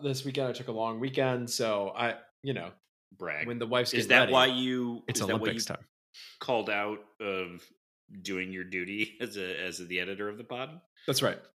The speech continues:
Speaker 1: Yep.
Speaker 2: Okay. Cool,
Speaker 1: That's
Speaker 2: cool,
Speaker 1: why I
Speaker 2: cool.
Speaker 1: called out, uh, for that exact reason. Anyway, I, uh, yeah, they've been a good time. I kinda miss them, uh, is what I'm learning about the Olympics. Like, I have my same qualms that I've always had about the way that N B C approaches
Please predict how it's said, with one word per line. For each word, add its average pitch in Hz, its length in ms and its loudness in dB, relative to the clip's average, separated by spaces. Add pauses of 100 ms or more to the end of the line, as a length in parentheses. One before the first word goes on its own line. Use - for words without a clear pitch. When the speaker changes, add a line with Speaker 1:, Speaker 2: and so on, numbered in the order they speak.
(160)
Speaker 1:
Yep. 95 160 4
Speaker 2:
Okay. - 120 -6 (560)
Cool, - 60 -10
Speaker 1:
That's 131 160 2
Speaker 2:
cool, 123 60 4
Speaker 1:
why 110 60 6
I - 40 2
Speaker 2:
cool. - 60 -4 (100)
Speaker 1:
called - 40 -6
out, - 160 -8 (220)
uh, 127 320 8
for 127 120 -2
that 113 120 2
exact 107 280 -4
reason. 98 300 -8
Anyway, 135 460 6 (760)
I, 190 260 8
uh, 190 480 10
yeah, 285 260 6
they've 339 240 4
been 392 120 8
a 381 40 4
good 381 140 6
time. 339 280 6 (280)
I 196 40 4
kinda 269 220 6
miss 254 220 6
them, 101 340 0
uh, 143 60 -6 (160)
is 151 180 2
what 143 140 4
I'm 123 160 4
learning 104 360 -2 (160)
about 131 260 -2
the 110 120 -4
Olympics. 98 460 -4
Like, 131 260 2 (720)
I 143 140 10
have 165 360 10
my 147 240 8
same 147 320 4
qualms 127 520 2
that 127 100 4
I've 120 140 6
always 117 340 2
had 123 320 2
about 107 360 -2
the 107 60 -4
way 104 160 -2
that 104 140 -4
N 101 140 -8
B 104 120 -6
C 101 300 -2
approaches 98 1120 -2